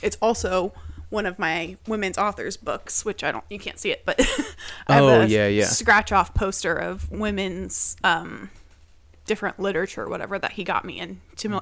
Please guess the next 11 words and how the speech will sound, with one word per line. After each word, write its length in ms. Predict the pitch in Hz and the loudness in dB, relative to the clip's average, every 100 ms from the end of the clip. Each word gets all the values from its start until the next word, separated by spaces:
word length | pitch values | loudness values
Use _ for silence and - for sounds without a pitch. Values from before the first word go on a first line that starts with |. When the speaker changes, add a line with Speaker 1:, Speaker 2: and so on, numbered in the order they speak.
| - | -6
Speaker 1:
Kill 120 | - 208 | -4 -2
a 40 | |
Mockingbird 520 | 196 185 - 101 160 | 0 -2 -4 -6 -6
is 160 | 131 - | -8 -10
one 120 | 151 | -10
of 100 | - | -10
'em. 160 | 107 110 | -12 -8
Speaker 2:
Made 160 | 127 123 | -4 -4
you 60 | - | -2
cry. 220 | 95 98 - - - - _ - - _ _ - - | -4 -4 -10 -20 -20 -20 _ -20 -20 _ _ -12 -8
Speaker 1:
Okay, 340 | 214 190 | -6 -8